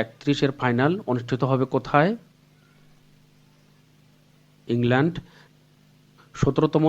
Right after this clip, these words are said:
জাতীয় সামার অ্যাথলেটিক্সে দেশের দ্রুততম মানবহন কে? ইমরানুর রহমান। কবি জসিমউদ্দিনের কবর কবিতার শতবর্ষ উপলক্ষে প্রকাশিত শতবর্ষে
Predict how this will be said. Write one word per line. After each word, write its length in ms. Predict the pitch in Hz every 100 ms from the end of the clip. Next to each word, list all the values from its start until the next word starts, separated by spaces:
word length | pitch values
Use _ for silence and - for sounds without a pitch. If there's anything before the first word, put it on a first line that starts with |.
| 143
জাতীয় 220 | 147 143 127
সামার 300 | - 117 127 -
অ্যাথলেটিক্সে 760 | 123 120 131 131 143 - - 165 254 - _ _ - 113
দেশের 240 | 135 151 147
দ্রুততম 420 | 135 120 131 127 131 123
মানবহন 400 | 117 117 113 127 127 -
কে? 120 | 156 233 - _ _ _ _ _ _ _ _ - _ _ _ _ _ _ _ - -
ইমরানুর 420 | 131 123 123 127 123
রহমান। 340 | 120 131 143 190 214 - _ _ _ _ _ _ _ _ - - -
কবি 220 | 143 135 135
জসিমউদ্দিনের 560 | 123 117 127 123 139 143 -
কবর 220 | 117 113 -
কবিতার 400 | 117 110 123 135 - - - - -
শতবর্ষ 480 | 131 - 135 131 - 151 127
উপলক্ষে 440 | 113 113 113 - 127
প্রকাশিত 440 | 117 123 120 - 156 262 - - - -
শতবর্ষে 640 | 139 120 123 120 113 -